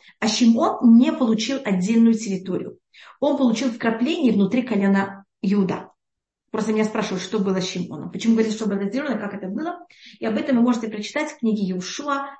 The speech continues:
Я только извиняюсь, у меня сейчас нет книги Иошуа, я не могу вам сказать, какая глава. Но где-то после десятой и до двадцатой. Понимаете, как это?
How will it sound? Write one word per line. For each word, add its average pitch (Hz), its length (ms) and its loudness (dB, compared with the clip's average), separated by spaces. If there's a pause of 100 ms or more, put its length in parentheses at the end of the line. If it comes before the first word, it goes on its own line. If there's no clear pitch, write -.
Я 202 80 -2
только 226 200 0
извиняюсь, 220 400 2
у 202 60 0
меня 208 120 0
сейчас 214 180 -2
нет 208 160 0
книги 202 180 -2
Иошуа, 196 260 -4
я 208 120 0
не 196 80 2
могу 196 140 -2
вам 208 40 -2
сказать, 208 200 -6
какая 185 280 -8
глава. 175 280 -10 (1160)
Но 208 400 -2
где-то 208 680 -2
после 226 300 4
десятой 285 500 0
и 202 120 0
до 202 160 2
двадцатой. - 340 -4 (400)
Понимаете, 240 360 4
как 254 180 2
это? - 160 -6